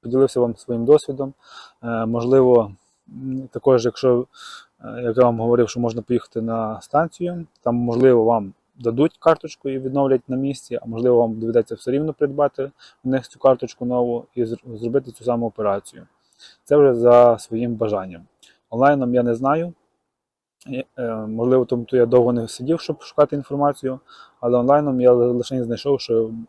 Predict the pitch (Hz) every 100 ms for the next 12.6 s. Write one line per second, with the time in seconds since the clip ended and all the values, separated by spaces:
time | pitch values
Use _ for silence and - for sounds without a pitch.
0 | _ - 123 120 - 120 113 104 98 95
1 | - 110 - _ 123 120 113 - 120 113
2 | 104 107 104 - 147 180 190 - _ _
3 | _ _ _ _ _ - 143 165 156 135
4 | - _ - 123 107 127 131 131 - -
5 | _ _ _ _ _ _ _ _ - 120
6 | 117 113 135 127 - 117 117 113 110 117
7 | - 127 139 143 123 113 - _ _ -
8 | 113 113 110 - 113 110 113 110 110 98
9 | 90 - _ _ _ - - - - _
10 | _ _ 123 135 127 135 135 - 113 127
11 | 120 127 - 117 120 113 - - 131 120
12 | - 113 117 135 165 175